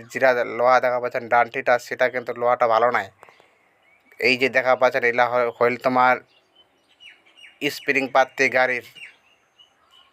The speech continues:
এই কাঁচিলা নিজে হনে যদি অন্য কর্মকারের দোকানে ঠিনা জিজ্ঞাসা করেন, তাহলে তোমার কই দিবে লোহাটা ভালো কি মন্দ। যদি লোহাটা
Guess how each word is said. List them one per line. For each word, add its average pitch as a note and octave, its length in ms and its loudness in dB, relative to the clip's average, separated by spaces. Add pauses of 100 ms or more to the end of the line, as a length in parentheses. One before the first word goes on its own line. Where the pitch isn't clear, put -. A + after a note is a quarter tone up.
(1700)
এই C3+ 160 2
কাঁচিলা C3 360 0 (120)
নিজে B2 180 -2 (120)
হনে B2 200 -4 (120)
যদি B2+ 240 -4 (1200)
অন্য C3 140 0 (160)
কর্মকারের B2+ 640 0
দোকানে B2+ 280 -4
ঠিনা B2+ 200 -4 (120)
জিজ্ঞাসা B2 340 -2 (100)
করেন, B2+ 240 4 (140)
তাহলে B2 300 2
তোমার B2+ 260 -4
কই B2+ 240 0
দিবে B2 240 0
লোহাটা A#2+ 280 2 (100)
ভালো A#2 260 0
কি B2 80 -4 (2250)
মন্দ। A#2+ 240 0 (260)
যদি B2+ 200 -2 (120)
লোহাটা B2+ 340 4